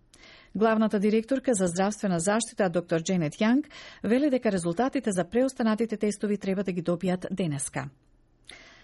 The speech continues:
Потврдената бројка за глобална смртност од вирусот ковид деветнаесет е најмалку четиристотини илјади.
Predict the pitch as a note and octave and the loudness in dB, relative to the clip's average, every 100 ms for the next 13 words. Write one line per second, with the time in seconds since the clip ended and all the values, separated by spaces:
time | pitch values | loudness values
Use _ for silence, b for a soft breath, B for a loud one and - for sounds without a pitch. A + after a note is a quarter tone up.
0 | B B B B - D4 D4 C4 C4+ C4 | B B B B -2 0 2 4 4 4
1 | A3+ A#3 B3 A#3+ A3+ F#3+ G#3+ A3 A#3 A#3 | 2 2 2 2 2 2 4 4 6 4
2 | A3+ - G3+ E3 D#3+ D3 - F3 F3+ G#3 | 4 2 2 2 0 -2 0 0 2 2
3 | G#3+ A3 F#3+ - A#3 D4 B3+ B3 A3 G#3 | 2 0 -2 0 2 2 2 0 2 4
4 | A3 B3 A3+ F#3 G3 A3 A3+ G#3 G#3 F3+ | 2 2 2 2 4 2 2 0 -2 -2
5 | E3+ E3+ - B3+ C4 G#3 D#3+ D#3 D3 D#3 | -2 -2 -2 0 2 2 2 0 -2 -6